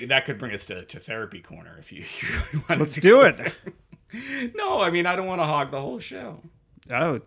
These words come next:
Speaker 2: da-, I'm, I'm, I'm down, Chris. Let's do it.
Speaker 1: I went to, um, I went to therapy this week, and, uh, well, let me back up. So on Tuesday, um,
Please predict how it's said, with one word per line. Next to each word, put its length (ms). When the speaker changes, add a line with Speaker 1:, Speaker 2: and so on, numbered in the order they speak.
Speaker 2:
da-, 240
I'm, 320
I'm, 360
I'm 200
down, 360
Chris. 380
Let's 220
do 220
it. 140
Speaker 1:
I 120
went 260
to, 260
um, 540
I 40
went 120
to 60
therapy 320
this 180
week, 220
and, 640
uh, 520
well, 80
let 100
me 80
back 260
up. 40
So 480
on 480
Tuesday, 880
um, 600